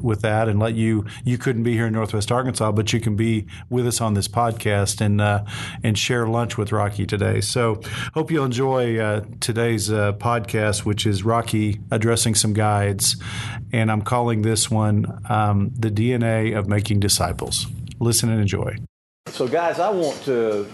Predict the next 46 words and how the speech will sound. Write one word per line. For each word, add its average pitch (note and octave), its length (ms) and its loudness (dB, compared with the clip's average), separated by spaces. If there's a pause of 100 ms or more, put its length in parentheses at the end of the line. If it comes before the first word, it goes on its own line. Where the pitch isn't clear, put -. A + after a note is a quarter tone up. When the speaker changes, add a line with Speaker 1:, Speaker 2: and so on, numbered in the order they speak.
(460)
Speaker 2:
I D3 60 -8
want F#3+ 160 0
to C#3+ 60 0
do C3 140 0
something A2+ 440 -4
that G2+ 120 0
I A#2 120 2
think A#2 300 -2
is, - 640 -4
is G#2 80 -10
always A2+ 460 0
monumentally A2 720 0
important, G#2+ 460 0
and G2+ 80 -2
I G#2 120 -2
know A2+ 120 2
you A2 200 0
guys G#2 460 0
agree G2 520 0
with F#2+ 180 -2
this, F#2+ 460 0
and G2 120 -6
that G#2 160 0
is F#2 260 -2 (500)
I - 100 -4
want G3 220 0
to - 60 -10
pray, E3+ 360 0 (240)
and B2+ 100 -6
I C3 40 0
want C#3 260 -2
to B2+ 80 0
invite A#2+ 480 0 (400)
the G#2 80 -2
King, C3 240 -2
uh, A#2 640 -2
the G2 60 -6
Holy B2+ 260 0 (120)
Spirit, B2+ 340 -2
to - 80 -16
come B2+ 340 0
and, F#2 180 -4 (1000)
and A2+ 120 -2
make C3 200 2
himself B2 420 -2
known. C3 300 -2